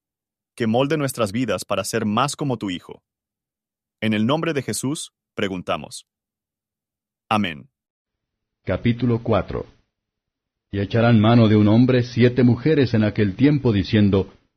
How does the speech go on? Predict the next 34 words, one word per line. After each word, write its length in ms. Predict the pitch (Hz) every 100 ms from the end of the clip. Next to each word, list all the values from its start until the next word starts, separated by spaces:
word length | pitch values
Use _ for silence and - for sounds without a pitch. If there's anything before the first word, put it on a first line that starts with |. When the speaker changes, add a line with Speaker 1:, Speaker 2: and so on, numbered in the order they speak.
| _
Speaker 2:
"Nosotras 580 | 95 92 113 113 113 110
comeremos 520 | 120 107 107 123 120
de 100 | 110
nuestro 380 | 110 107 107 98
pan 500 | 107 113 123 123 - -
y 100 | 113
nos 180 | 107
vestiremos 580 | 107 107 117 117 131 120
de 80 | 110
nuestras 460 | 117 117 120 110 107
ropas. 480 | 143 - 85 - _ _ _ _
Solamente 640 | - 104 98 110 113 113 98
se 120 | 117
ha 60 | 110
llamado 440 | 101 101 113 107
tu 120 | 110
nombre 320 | 107 151 135
sobre 240 | 120 107 104
nosotras, 640 | 101 87 123 117 110 - _ _ _
quita 320 | - 160 131 120
nuestro 340 | 117 110 117
oprobio". 480 | 113 127 98 90 76 _ _ _ _ _ _ _ _
En 160 | 98 85
aquel 340 | 85 101 90
tiempo 400 | 101 104 107 127
el 120 | 120
renuevo 500 | 110 98 104 117 110
de 140 | 107 104
Jehová 420 | 110 95 107 117
será 340 | 120 107 110
para 200 | 113 107
hermosura 560 | 104 - - 131 139 123
y 80 | 110
gloria, 540 | 139 135 95 90